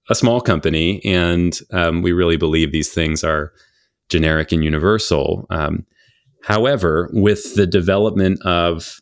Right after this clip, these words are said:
this software product, um, we now have resources as a company in development, and, um, we've gone ahead and, and accepted,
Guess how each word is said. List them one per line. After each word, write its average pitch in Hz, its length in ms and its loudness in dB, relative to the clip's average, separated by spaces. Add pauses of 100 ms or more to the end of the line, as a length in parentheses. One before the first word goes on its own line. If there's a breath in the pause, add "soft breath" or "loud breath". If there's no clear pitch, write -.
this - 680 -2
software 98 680 -2
product, - 540 -6 (120)
um, 80 340 -4
we 82 460 -2 (140)
now 87 240 0
have 82 280 -4
resources - 840 0 (200)
as 82 160 -2
a - 20 -2
company 73 640 -4
in 82 240 2
development, 87 580 0 (560 soft breath)
and, 82 500 0
um, 76 300 -2
we've 82 560 -2 (1120 soft breath)
gone 90 200 2
ahead 82 260 0
and, 76 200 -4
and 82 80 0
accepted, - 560 -4